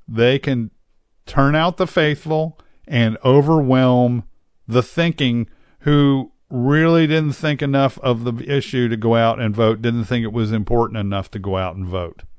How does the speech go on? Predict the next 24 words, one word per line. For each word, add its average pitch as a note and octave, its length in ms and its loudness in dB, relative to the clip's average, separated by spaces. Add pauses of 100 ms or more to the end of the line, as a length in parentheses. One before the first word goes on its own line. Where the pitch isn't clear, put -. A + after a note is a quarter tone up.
(720)
Go B2 480 6 (260)
out A2+ 400 2 (280)
and G#2+ 420 0 (120)
vote. G2+ 520 -2 (1600)
Th-, A#2+ 140 -14 (100)
that's C3 280 2
all D3 220 4
I D3 100 4
can C#3+ 180 -2
tell C#3 220 -2
you. F#2+ 200 -8 (1700)
Uh, G#2+ 320 0
it's G#2+ 140 -8
absolutely C#3+ 720 2
imperative B2+ 840 2 (840)
that A2 180 0
we B2 160 2
get D3 180 2
out A#2+ 380 4
on A2+ 240 -2
Tuesday G2+ 760 0 (680)
and A#2 280 0
vote A2 360 2
yes G#2+ 760 0